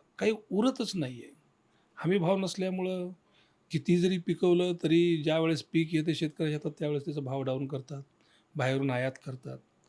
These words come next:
ही सगळी जी पॉलिसी आहे या पॉलिसीला खूप लोक कंटाळलेले आहेत.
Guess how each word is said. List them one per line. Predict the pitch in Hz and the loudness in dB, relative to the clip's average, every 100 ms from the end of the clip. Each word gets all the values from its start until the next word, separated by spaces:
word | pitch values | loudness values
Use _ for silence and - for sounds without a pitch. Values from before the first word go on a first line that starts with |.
| _ _ _ _ _ 220 | _ _ _ _ _ -8
ही | |
सगळी | - 175 190 214 | -2 -2 -2 -2
जी | |
पॉलिसी | 233 190 175 185 - 226 | -4 0 2 2 0 0
आहे | 208 214 226 | 2 0 -2
या | |
पॉलिसीला | 220 170 190 175 226 - | -2 0 0 -2 -4 -6
खूप | - 220 254 220 | -6 -4 -4 -4
लोक | 165 | -6
कंटाळलेले | 180 139 139 151 127 - | -6 -8 -8 -8 -8 -12
आहेत. | - | -18